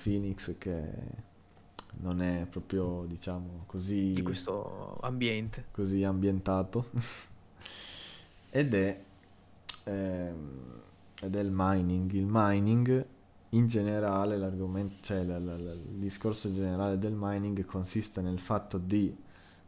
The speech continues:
Speaker 1: eh, impiegare delle proprie risorse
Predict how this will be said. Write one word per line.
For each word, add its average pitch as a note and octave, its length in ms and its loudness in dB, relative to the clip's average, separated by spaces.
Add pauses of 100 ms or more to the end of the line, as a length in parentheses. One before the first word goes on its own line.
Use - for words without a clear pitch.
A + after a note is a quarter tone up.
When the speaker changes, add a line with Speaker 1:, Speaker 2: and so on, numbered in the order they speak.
(200)
Speaker 1:
eh, F2+ 260 -2
impiegare G#2 720 4
delle F2+ 240 0
proprie A2 400 0
risorse A2 760 0